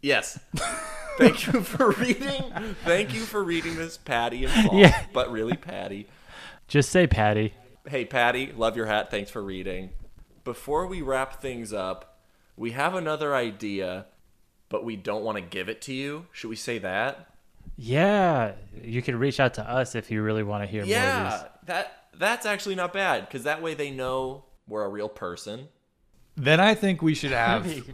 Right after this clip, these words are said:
Speaker 2: <laughs>
Speaker 3: little circles with us smiling.
Speaker 2: We can, like, in the
Speaker 3: Maybe.
Speaker 2: same vein as the Bragg picture?
Speaker 3: Yeah, kinda.
Speaker 1: Oh, that'd be great.
Speaker 2: I like that. I have some fun hats I could wear.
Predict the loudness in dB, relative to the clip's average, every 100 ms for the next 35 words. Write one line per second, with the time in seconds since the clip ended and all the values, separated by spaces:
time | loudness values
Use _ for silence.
0 | -18 -18 -6 2 2 2 0 0 0 0
1 | -2 -2 -6 -6 -4 -4 -4 -6 -12 -8
2 | -6 -4 -4 -6 -8 -12 _ -20 -20 -4
3 | -2 0 -4 0 2 4 4 2 2 2
4 | 2 2 0 0 0 -4 -4 -2 -2 -2
5 | -4 -2 -6 -8 -20 -16 -2 0 0 -2
6 | -4 -4 -6 -10 -14 _ -14 -10 -10 -12
7 | -10 -8 -8 -10 -14 -10 -8 -4 -6 -6
8 | -4 -2 -2 -2 -2 0 -2 -2 -6 -6
9 | -4 -4